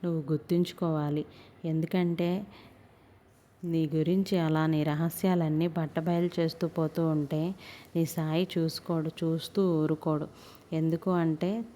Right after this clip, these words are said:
తన బిడ్డల గురించి వేరే వ్యక్తులు ఎవరైనా చెడుగా మాట్లాడుతూ ఉంటే, నిష్కరణంగా వారిని ఏ-, ఏదైనా చేస్తూ, చెడును కోరుతూ ఉంటే చూస్తూ ఊరుకోడు. తగిన శిక్షణ అయితే విధిస్తాడు. కానీ నువ్వు మాత్రం జాగ్రత్త.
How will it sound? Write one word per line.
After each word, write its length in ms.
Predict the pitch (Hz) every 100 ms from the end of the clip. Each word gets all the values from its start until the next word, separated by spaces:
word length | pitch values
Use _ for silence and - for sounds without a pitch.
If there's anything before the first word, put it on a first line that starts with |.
| 165
తన 120 | 156
బిడ్డల 400 | 151 143 170 196
గురించి 460 | 190 190 180 170
వేరే 340 | 156 151 156 185
వ్యక్తులు 400 | 175 156 - 170
ఎవరైనా 400 | 160 160 160 165
చెడుగా 420 | 160 165 151 165
మాట్లాడుతూ 680 | 165 156 156 165 160 160 165
ఉంటే, 400 | 151 143 156 185 - - - -
నిష్కరణంగా 920 | 165 - 185 180 165 160 156 160 156 - - -
వారిని 400 | 170 165 151 165
ఏ-, 240 | 190 175 160 -
ఏదైనా 640 | 160 160 170 170 175 180 -
చేస్తూ, 520 | 165 160 - 170 165 156 - - 170
చెడును 260 | 156 175
కోరుతూ 460 | 175 170 156 156 170
ఉంటే 380 | 160 156 170 170 -
చూస్తూ 340 | 156 156 - 170 160
ఊరుకోడు. 460 | 147 151 - 156 156 - - - - - - -
తగిన 260 | 160 165 190
శిక్షణ 420 | - 170 - 175
అయితే 300 | 165 160 175
విధిస్తాడు. 680 | 160 147 156 - 160 156 156 - - - - - - -
కానీ 300 | 165 156 170
నువ్వు 340 | 180 170 151 170
మాత్రం 460 | 175 165 - 175
జాగ్రత్త. 680 | 160 160 151 151 160 -